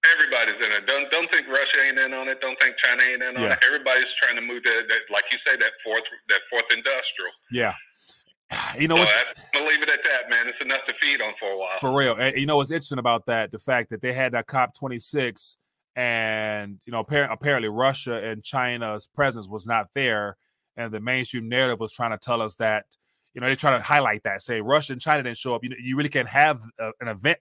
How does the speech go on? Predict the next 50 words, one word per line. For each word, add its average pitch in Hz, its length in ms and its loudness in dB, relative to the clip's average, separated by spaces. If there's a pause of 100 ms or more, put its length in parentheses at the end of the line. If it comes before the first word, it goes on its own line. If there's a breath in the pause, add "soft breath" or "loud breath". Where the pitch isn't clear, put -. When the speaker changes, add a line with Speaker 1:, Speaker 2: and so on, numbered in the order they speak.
Speaker 2:
like 139 340 0
this 104 280 -4 (380)
to, 120 140 -6 (160)
to, 113 160 -6
to, 110 220 -12 (140)
to 107 320 -8
execute 143 440 -6
this 127 180 -6
mission 120 480 -4 (240)
without 123 320 2
the 113 80 -6
two 131 600 -2
leading 131 360 0
or 117 120 -4
second 131 380 -2
and 113 120 -8
third 127 260 2
leading 123 260 -4
nations 131 360 -4
out 104 200 -2
there 107 100 -4
when 104 100 -8
it 107 60 -14
comes 113 180 -6
to 110 80 -12
the 104 40 -12
natural 110 300 -4
resource 107 300 -6
space. 110 320 -4 (580 loud breath)
And 156 120 4
so 139 140 6
here 143 160 4
we 143 140 2
Speaker 1:
But 127 140 8
Speaker 2:
are. 123 100 6
Speaker 1:
it - 20 2
all - 180 4 (100)
started - 320 4
from 147 240 0
the, 143 60 2 (100)
it 135 100 4
all 143 220 0
started 151 280 2
from 139 120 0
the 131 80 -12
Paris, 135 220 4 (340)
uh, 113 180 4
uh, 104 300 -2 (120)
climate 214 240 4
change, - 260 2